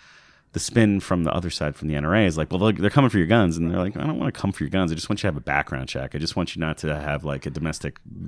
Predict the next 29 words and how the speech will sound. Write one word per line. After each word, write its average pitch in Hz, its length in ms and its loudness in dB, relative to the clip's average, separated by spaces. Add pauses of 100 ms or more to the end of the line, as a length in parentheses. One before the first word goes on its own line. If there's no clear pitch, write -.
(200)
abuse 80 380 -2
or 76 60 -2
buy 71 480 -2 (280)
A 80 100 -2
R 71 100 -4
fifteens 73 600 -4
or, 69 220 -6 (560)
you 98 100 -2
know, 76 120 0
those 127 240 6
types 107 260 4
of, 85 100 0
like, 85 140 2
common 82 300 -2
sense 92 320 -2
gun 85 180 0
reform 73 320 -4
things 64 240 -10
that 62 60 -4
we 73 100 -4
need 73 220 -4
in 64 80 -8
the 58 100 -10
country." 78 400 -6 (680)
But, 190 160 4
you 226 60 4
know, 95 200 8
I 95 60 4
mean, 101 360 4